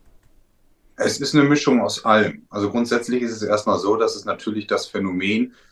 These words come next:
Gewalt schon immer gegeben hat. Die Frage ist, wie ausufernd, äh, und wie eskalierend die Formen der Gewalten sind.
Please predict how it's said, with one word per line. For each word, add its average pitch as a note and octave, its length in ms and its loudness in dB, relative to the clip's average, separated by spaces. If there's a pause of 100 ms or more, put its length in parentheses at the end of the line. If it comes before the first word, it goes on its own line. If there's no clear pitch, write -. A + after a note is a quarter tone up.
(160)
Gewalt G#2 640 4
schon - 240 -6
immer A2+ 260 2
gegeben E2 460 -6
hat. D#2 160 -12
Die G2+ 80 -6
Frage B2 480 6
ist, C3 400 0 (260)
wie G2+ 140 -2
ausufernd, B2 1160 2
äh, - 20 -6
und G#2 460 0
wie A2 200 -2
eskalierend G#2 1000 2
die F#2 180 -6
Formen F2+ 380 2
der F2+ 140 2
Gewalten E2+ 500 0
sind. F#2 340 -4